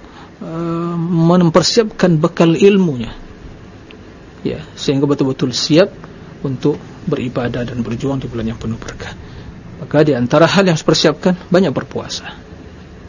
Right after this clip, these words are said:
Banyak berpuasa, ya, bertobat kepada Allah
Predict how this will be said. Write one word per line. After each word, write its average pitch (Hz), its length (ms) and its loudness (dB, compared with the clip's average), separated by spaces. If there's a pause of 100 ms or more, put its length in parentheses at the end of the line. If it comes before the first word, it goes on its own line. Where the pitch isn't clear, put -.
(200)
Banyak 196 160 4
berpuasa, - 640 -6 (480)
ya, 135 160 2 (400)
bertobat 156 400 2
kepada 147 320 2
Allah 170 240 6